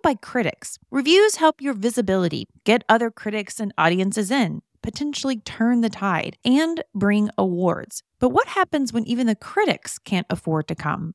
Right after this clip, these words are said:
In a July twenty twenty-three article in The Stage, a U K industry trade paper, Lynn Gardner, well-known theater critic who covers the Fringe extensively, wrote that she was having to reduce her time at the Fringe as it had become too expensive to stay.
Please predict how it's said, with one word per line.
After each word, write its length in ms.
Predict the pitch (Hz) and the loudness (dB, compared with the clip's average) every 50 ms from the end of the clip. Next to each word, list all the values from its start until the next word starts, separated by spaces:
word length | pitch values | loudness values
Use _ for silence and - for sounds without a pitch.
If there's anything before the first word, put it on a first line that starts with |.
| _ - | _ 0
In 100 | 262 262 | 2 2
a 80 | 277 | 4
July 500 | 254 277 277 262 277 294 330 392 427 453 453 - | 4 2 2 2 2 2 0 0 -2 -4 -6 -8
twenty 280 | - - 294 302 320 | -6 -6 -4 -4 -4
twenty-three 520 | 311 - 285 254 247 240 - - 233 220 - | -4 -4 -2 0 0 -2 -2 -2 -2 -2 0
article 460 | - 175 175 175 175 - 190 175 - | 2 2 2 0 0 0 2 0 2
in 180 | - 185 185 | 2 0 -2
The 80 | 180 175 | -2 -2
Stage, 520 | - - - 175 151 - - - - - - - | -2 -2 0 0 0 0 -4 -8 -10 -12 -10 -4
a 80 | - 208 | -2 0
U 220 | 214 214 247 311 | 2 2 2 2
K 260 | 330 - - 269 262 254 | 0 0 0 0 2 2
industry 460 | - 214 233 247 254 - - 254 233 | 2 0 0 0 -2 -2 -2 -2 -4
trade 320 | - - - 214 202 180 | -2 -2 -2 -2 -2 -2
paper, 420 | - - 156 151 - 151 151 - _ | -4 -6 -10 -8 -8 -10 -10 -10 _
Lynn 380 | - 208 233 254 339 381 359 262 | -4 0 0 0 0 0 0 4
Gardner, 500 | 196 180 160 160 156 151 131 151 175 202 _ - | 4 4 4 4 2 -2 -4 -4 -6 -8 _ 0
well-known 600 | 196 208 220 240 269 262 247 247 240 233 226 214 | 4 6 6 6 4 2 2 0 0 0 -2 -4
theater 340 | - 226 220 214 185 170 | -4 -6 -4 -4 -4 -6
critic 380 | 160 - - 156 151 156 - - | -6 -6 -4 -4 -4 -4 -6 -6
who 80 | - 202 | -6 -8
covers 480 | - - - - 277 277 302 277 240 - | -6 -4 0 0 2 2 2 2 2 2
the 100 | 180 165 | -2 -2
Fringe 340 | - 185 175 165 165 156 - - | 0 0 0 0 0 -2 -4 -8
extensively, 960 | 190 - - - - - - 254 254 247 - 226 156 160 - - - - - _ | -10 -8 -8 -8 -6 -4 0 0 0 0 0 -2 -4 -4 -6 -8 -8 -12 -12 _
wrote 240 | - 269 277 277 - | 0 2 2 2 0
that 140 | 233 247 - | -4 -6 -4
she 280 | - - - 311 330 359 | -4 -2 0 0 0 0
was 180 | 415 415 - | 0 -2 -2
having 260 | - 240 196 190 202 190 | -2 -2 -2 0 -2 -2
to 120 | 202 196 | -2 -2
reduce 500 | 196 196 170 - - 233 269 330 349 - | -4 -4 -4 -2 0 0 2 2 0 0
her 160 | - 302 269 | 0 -2 -2
time 280 | 254 - - 202 185 180 | -2 -2 -2 -2 0 0
at 120 | 180 - | -2 -2
the 60 | - 170 | -4 -8
Fringe 420 | - - 196 175 160 156 147 - - - | -6 -2 -2 -2 -2 -2 -4 -4 -2 -2
as 160 | 190 185 196 | -2 0 0
it 100 | 220 214 | -2 -4
had 80 | 240 | -4
become 420 | 202 220 214 - - - 208 190 185 | -6 -6 -8 -8 -6 -6 -4 -4 -4
too 380 | - - - - 269 269 262 - - | -6 -8 -4 -2 -2 -2 -2 -2 -6
expensive 520 | 220 - - - 196 185 175 - 170 160 | -8 -8 -6 -4 -4 -4 -2 -4 -4 -6
to 120 | - - 165 | -6 -10 -10
stay. 400 | - - - 214 175 151 - | -10 -6 -2 -2 -2 -2 -4